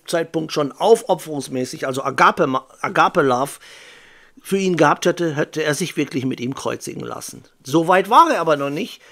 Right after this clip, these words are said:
weil Jesus denen noch nicht den Heiligen Geist gegeben hat. Weil als Jesus dann zum Vater aufgestiegen ist, hat er ja gesagt, „Den Tröster bringe ich euch, ich muss gehen, damit der Tröster zu euch kommen kann.“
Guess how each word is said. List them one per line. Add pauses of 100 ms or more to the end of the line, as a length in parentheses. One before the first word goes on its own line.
(160)
weil
Jesus
denen
noch
nicht
den
Heiligen
Geist
gegeben
hat. (360)
Weil
als
Jesus
dann
zum
Vater
aufgestiegen
ist,
hat
er
ja
gesagt, (720)
„Den
Tröster
bringe
ich
euch,
ich
muss
gehen,
damit
der
Tröster
zu
euch
kommen
kann.“